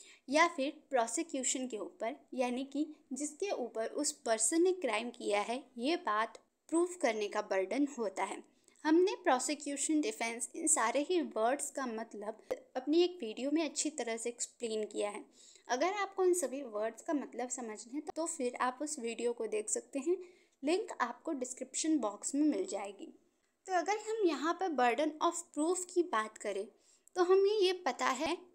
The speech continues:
कि जब तक किसी पर्सन का क्राइम या फिर ऑफेंस प्रूफ नहीं हो जाता तब तक हम उस पर्सन को,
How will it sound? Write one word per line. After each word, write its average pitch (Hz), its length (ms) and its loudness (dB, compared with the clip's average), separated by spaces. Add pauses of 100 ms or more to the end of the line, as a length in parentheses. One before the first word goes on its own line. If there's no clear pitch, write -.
(240)
कि 294 140 2 (200)
जब 285 280 0
तक 381 120 0
किसी 339 260 0
पर्सन 285 500 0
का 339 140 2
क्राइम 226 520 -2
या - 460 -14
फिर 311 160 -2
ऑफेंस 302 500 0
प्रूफ 370 520 -4
नहीं 247 280 2
हो 233 140 -4
जाता 208 520 -6
तब 302 260 -4
तक 359 180 2
हम 359 180 4
उस 381 160 -4
पर्सन 277 440 -2
को, 262 240 0